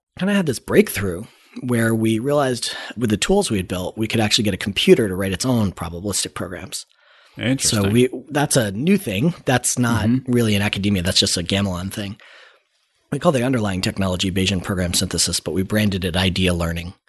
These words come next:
Speaker 2: Okay.
Speaker 1: Kinda compete with deep learning a little bit. They have
Speaker 2: Right.
Speaker 1: good branding, so we needed a good, <laughs> we needed a good term. So Idea Learning.
Speaker 2: There's some wind behind these sails now, the deep learning.
Speaker 1: Yeah.
Speaker 2: It's interesting to see. So do you have kind of a standard way you walk folks through kind of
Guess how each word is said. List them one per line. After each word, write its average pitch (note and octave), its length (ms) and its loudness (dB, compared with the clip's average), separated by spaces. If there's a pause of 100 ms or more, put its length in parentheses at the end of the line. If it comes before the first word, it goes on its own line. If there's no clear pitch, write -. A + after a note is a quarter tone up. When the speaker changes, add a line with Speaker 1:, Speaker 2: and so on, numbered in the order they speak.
(260)
Speaker 2:
Okay. B2 320 0
Speaker 1:
Kinda G2+ 200 2
compete A2+ 360 0
with F2+ 160 -2
deep G#2 240 0
learning F#2+ 260 2
a F2+ 40 0
little F2+ 180 0
bit. F2+ 280 0
They G2+ 100 2
have - 20 4
Speaker 2:
Right. G#2 180 6
Speaker 1:
good G2+ 140 2
branding, F#2+ 460 0
so - 180 -4
we G#2 80 -2
needed G2+ 280 -2
a A#3+ 80 6
good, - 120 2 (180)
<laughs> - 140 -12
we - 80 4
needed D#3 220 2
a - 20 4
good C#3 200 2
term. C3 320 4 (520)
So G2+ 380 -4 (380)
Idea G#2 360 2
Learning. F#2 320 -4
Speaker 2:
There's A#2 160 2
some C3 180 0
wind C3 180 2
behind G2 260 -2
these G2 180 0
sails A2+ 340 2
now, E2+ 240 -2
the E2 240 -4
deep F2 240 -4
learning. E2+ 420 0 (200)
Speaker 1:
Yeah. B2+ 300 0 (180)
Speaker 2:
It's - 120 -14
interesting G2 560 0
to F2 60 0
see. G2 340 2
So A#2 440 0 (600)
do C3 80 -2
you C3 80 2
have D3 140 0
kind E3 160 0
of D3 60 0
a G#2 80 0
standard B2 500 2
way B2 200 2
you B2 200 2
walk A2 300 0
folks A2+ 300 2
through A#2+ 760 0
kind A2 220 0
of G#2+ 420 -2